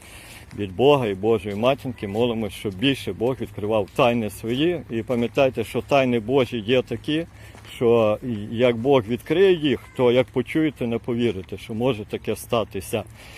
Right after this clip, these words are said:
Про це Бог попереджав, і про це не раз в кожному фільмі майже говорив я,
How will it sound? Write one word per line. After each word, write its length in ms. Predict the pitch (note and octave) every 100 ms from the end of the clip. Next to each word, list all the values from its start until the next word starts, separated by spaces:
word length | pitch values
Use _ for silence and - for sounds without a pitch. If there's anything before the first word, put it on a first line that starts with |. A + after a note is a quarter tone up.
| - -
Про 100 | A2
це 200 | - D3+
Бог 280 | B2+ D3 -
попереджав, 760 | A#2 A#2 A2 G#2 A#2 C3+ D#3+ D3+ - - - - -
і 100 | A#2+
про 200 | A#2+ A2+
це 380 | - C#3+ C#3+ C3
не 200 | A2 A2
раз 220 | B2 B2+
в 180 | - -
кожному 480 | B2 A#2 A2+ A2 G#2 - C3
фільмі 420 | C#3 D3 C#3 A#2 A2+
майже 400 | C3+ C3 A2+ G#2
говорив 440 | G#2 A#2+ B2 A2
я, 260 | A#2 D3